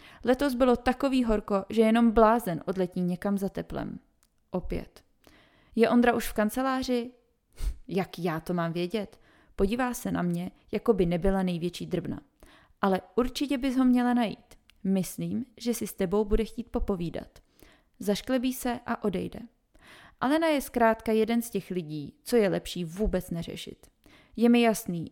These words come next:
že kdyby nebyla prakticky šéfova příbuzná, dávno by tu nebyla. Vždyť ta ženská neumí otevřít ani Excel. Za zády se mi otevírají dveře.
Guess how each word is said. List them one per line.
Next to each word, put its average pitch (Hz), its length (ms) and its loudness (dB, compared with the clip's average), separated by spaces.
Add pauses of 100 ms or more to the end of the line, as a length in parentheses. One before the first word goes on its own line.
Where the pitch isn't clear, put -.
(120)
že 208 140 0
kdyby 185 260 0
nebyla 214 320 2
prakticky 208 540 -4
šéfova 190 440 -4
příbuzná, 165 760 -4 (200)
dávno 190 380 2
by 165 120 -6
tu - 120 -8
nebyla. 156 400 -6 (440)
Vždyť 220 260 -2
ta 190 100 2
ženská 170 520 -4
neumí 180 380 -4
otevřít 165 520 -8
ani 170 220 -6
Excel. - 540 -14 (1200)
Za 190 200 0
zády 220 380 2
se 254 160 -2
mi 202 120 2
otevírají 202 560 -2
dveře. 185 380 -8